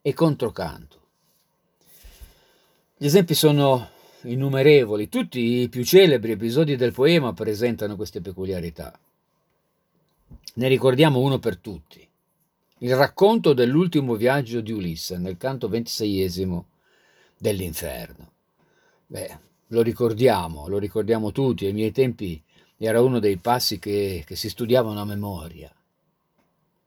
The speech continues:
Lo maggior corno della fiamma antica cominciò a crollarsi mormorando, pur come quello cui vento affatica. Beh, si tratta del racconto di, di un'impresa a suo modo eroica,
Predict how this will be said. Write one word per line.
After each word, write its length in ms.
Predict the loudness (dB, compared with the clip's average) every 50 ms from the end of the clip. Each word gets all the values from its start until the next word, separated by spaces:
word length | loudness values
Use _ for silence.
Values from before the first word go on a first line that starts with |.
| _ _ -20 -12
Lo 120 | -8 -6 -2
maggior 420 | 0 0 0 0 0 -2 -2 -2
corno 520 | -2 0 0 2 2 0 -2 -6 -8 -6 -6
della 200 | -6 -6 -8 -8
fiamma 440 | -6 -6 -4 -4 -4 -4 -6 -6
antica 760 | -8 -8 -10 -12 -12 -10 -8 -8 -8 -8 -8 -8 -8 -8 -8
cominciò 640 | -8 -8 -8 -6 -6 -8 -8 -4 -2 -2 0 0 -2
a 80 | -4
crollarsi 760 | -6 -8 -6 -4 -4 -2 -2 -4 -4 -6 -8 -10 -12 -10 -10 -10
mormorando, 1000 | -10 -10 -10 -10 -10 -10 -10 -10 -10 -10 -10 -12 -12 -14 -16 -16 -16 -18 -20 -20 _ _ _ _ _ _
pur 220 | _ -12 -12 -12 -10
come 260 | -10 -10 -10 -10 -10
quello 560 | -8 -4 -2 -2 0 -2 -2 -6 -8 -8 -10
cui 200 | -12 -12 -12 -10
vento 640 | -8 -8 -6 -6 -6 -8 -8 -10 -12 -14 -14 -16 -18 _ _ _
affatica. 800 | -20 -18 -16 -16 -16 -16 -18 -18 -20 -20 -20 _ -20 -20 _ _ _ _ _ _ _ _ _ _ _ _ _ _ _ -20 -20 _
Beh, 100 | _ -2
si 140 | 0 0 2
tratta 260 | 2 2 2 2 4
del 120 | 4 4 4
racconto 420 | 4 4 4 2 2 2 0 -2
di, 180 | -4 -4 -6 -6
di 100 | -6 -6
un'impresa 580 | -4 -4 -4 -2 0 0 2 2 2 0 -2
a 40 | -4
suo 160 | -4 -4 -4
modo 300 | -2 -2 -2 0 2 4
eroica, 520 | 4 4 4 4 2 -2 -6 -12 -20 -20